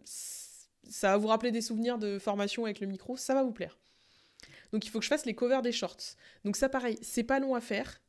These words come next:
Euh, le co-, les covers, en fait, des shorts qui vont être transformés en réels, si vous me suivez toujours, faut que je fasse les covers des réels. Les, les descriptions, c'est déjà fait, puisque pour les shorts, je les avais un peu scriptées pour les tourner. Donc les descriptions, c'est bon, mais il faut que je fasse les covers. Et ça, par contre,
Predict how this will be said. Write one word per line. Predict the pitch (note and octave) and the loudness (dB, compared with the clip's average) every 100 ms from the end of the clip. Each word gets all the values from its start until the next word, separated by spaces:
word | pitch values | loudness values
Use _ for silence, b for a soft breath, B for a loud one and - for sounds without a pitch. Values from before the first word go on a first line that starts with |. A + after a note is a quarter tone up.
| _ _ | _ _
Euh, | G3 F#3 | 0 2
le | F3 | 2
co-, | F3 | 0
les | G3+ G3+ | -2 2
covers, | A3 A#3+ A#3+ | 2 2 0
en | F#3+ | -4
fait, | A3 A3 _ _ | -4 -6 _ _
des | F3+ F3+ | -2 0
shorts | - A#3+ A#3+ | 2 -2 -2
qui | A3 | -6
vont | F#3 F3+ | -4 -4
être | |
transformés | F3+ G#3+ G#3+ G3+ G3 | -4 -6 -4 -2 -2
en | F#3 | 2
réels, | F#3 F#3+ | 4 4
si | A#3 G3 | 0 -2
vous | |
me | F#3 | -4
suivez | F3+ F3+ | -2 -4
toujours, | F#3 F#3 A#3 B B - | -2 -4 -4 B B -10
faut | |
que | F#3 | -4
je | |
fasse | A#3+ A#3+ | -4 -4
les | |
covers | E3+ B3 B3 B3+ | 0 2 4 2
des | A3 | 0
réels. | G3 D#3+ C3+ _ _ _ _ _ _ - | -2 -2 -4 _ _ _ _ _ _ -6
Les, | G3 G#3+ | 2 2
les | G3+ G#3 | 2 -2
descriptions, | G#3+ A3 A3+ B3 | 0 -2 -4 -4
c'est | C4 | -4
déjà | G#3 G3+ | -2 -2
fait, | G3+ B3 | 0 -2
puisque | - G3+ | -4 -8
pour | F3+ G3 | -4 0
les | F#3 | 0
shorts, | A#3 A3+ | 0 -2
je | |
les | G3+ F3+ | -2 0
avais | F3 E3+ E3 | 0 0 -2
un | |
peu | E3 G3 | -4 -8
scriptées | - F#3+ G3+ | -6 -6 -6
pour | G3 F3 | -4 -6
les | |
tourner. | E3 E3 E3+ A#3+ B B B B | -6 -4 -4 -4 B B B B
Donc | F3+ | -6
les | A3 | -2
descriptions, | A3+ A#3+ A3+ - | -2 -2 -4 -2
c'est | A3 G3 | -2 -2
bon, | F#3+ C4+ B B - | -4 -6 B B -4
mais | |
il | F#3+ | -2
faut | F#3 | -2
que | |
je | - | 0
fasse | C4+ | 0
les | A#3+ | 0
covers. | A3+ G3 E3 - | 0 0 -2 -2
Et | F3+ | -2
ça, | F3+ B3+ | 2 2
par | A#3+ G#3 | 2 -2
contre, | A3 A#3 - - | -2 -4 -6 -12